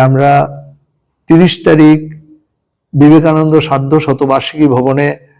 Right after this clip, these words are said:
আমাদের সম্মেলন করার জন্য ধর্মনগর পৌর পরিষদের কাছে আবেদন করছিলাম। পরবর্তী সময়ে তারা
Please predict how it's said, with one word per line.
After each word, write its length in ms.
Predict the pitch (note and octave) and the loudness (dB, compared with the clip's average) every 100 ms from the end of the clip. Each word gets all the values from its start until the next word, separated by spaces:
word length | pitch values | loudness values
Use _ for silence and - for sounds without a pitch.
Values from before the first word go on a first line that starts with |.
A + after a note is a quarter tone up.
| _ _ _ _ | _ _ _ _
আমাদের 300 | B2+ C#3 C#3 C3+ | -2 0 2 0
সম্মেলন 680 | - C#3 C#3 C#3 C#3+ D3 | -2 -2 0 0 0 -2
করার 400 | D#3 - B2+ C#3 C3 | -8 -4 -2 0 -2
জন্য 320 | D3 C#3 C#3 C#3+ C#3+ - - _ _ _ _ - | -2 -2 -2 -2 -4 -10 -20 _ _ _ _ -4
ধর্মনগর 580 | A#2 C#3 C#3+ C#3+ C#3 C3+ | 0 2 2 2 0 -2
পৌর 280 | C3+ C3 C3 C3 | 0 0 2 2
পরিষদের 480 | C3+ C3 C#3 C#3 C#3 | 0 0 0 0 0
কাছে 260 | C3 - | -4 -4
আবেদন 340 | B2+ B2+ B2+ A#2+ | -2 -2 -4 -6
করছিলাম। 500 | B2 - C3+ C3+ C3+ C#3+ _ _ _ _ _ _ _ | -8 -6 -4 -2 -4 -8 _ _ _ _ _ _ _
পরবর্তী 460 | B2+ B2+ B2+ B2+ C3+ | 0 2 2 0 -2
সময়ে 400 | - C3 C3+ C#3 | -2 -2 0 0
তারা 300 | C3+ B2+ | -2 0